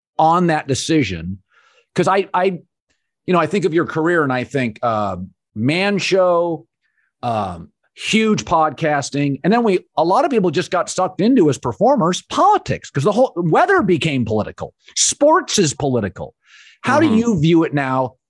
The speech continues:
Speaker 1: If you go back five years, are you glad you kind of aggressively moved into that space?
Speaker 2: Um, I'm in the business of saying whatever it is I'm thinking, so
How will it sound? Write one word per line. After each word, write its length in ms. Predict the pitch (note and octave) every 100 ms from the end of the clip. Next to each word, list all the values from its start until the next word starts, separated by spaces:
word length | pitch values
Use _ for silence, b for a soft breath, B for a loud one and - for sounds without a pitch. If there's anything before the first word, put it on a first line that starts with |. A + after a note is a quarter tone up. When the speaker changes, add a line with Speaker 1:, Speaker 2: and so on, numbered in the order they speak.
| _
Speaker 1:
If 120 | -
you 80 | F#3+
go 120 | A3+
back 220 | G3+ F#3+
five 380 | - F#3+ F#3 E3
years, 180 | E3+ B2
are 80 | D#3+
you 140 | F3
glad 360 | C#3 F3+ A#3 A#3
you 60 |
kind 160 | - G3+
of 80 | E3+
aggressively 520 | C#3 E3+ - E3+ D#3+
moved 340 | C#3+ D#3 C#3+
into 160 | C#3+ B2+
that 180 | F#2 -
space? 440 | - D#2 - - - b b b b b b b b b b -
Speaker 2:
Um, 640 | F#3 F#3 F3+ F3 F3 - _ _
I'm 200 | A#3 D4+
in 80 | D4+
the 80 | A#3+
business 520 | F3 F3 D3 E3+ C#3
of 120 | D3
saying 360 | - D3 C#3 C3+
whatever 380 | B2+ A#2+ A#2+ A2+
it 80 |
is 200 | A2+ G#2+
I'm 180 | G#2+ G2
thinking, 800 | - A2 A2+ C#3+ C3+ C#3+ C3 -
so 640 | - B2 A2 G#2+ G2+ F#2+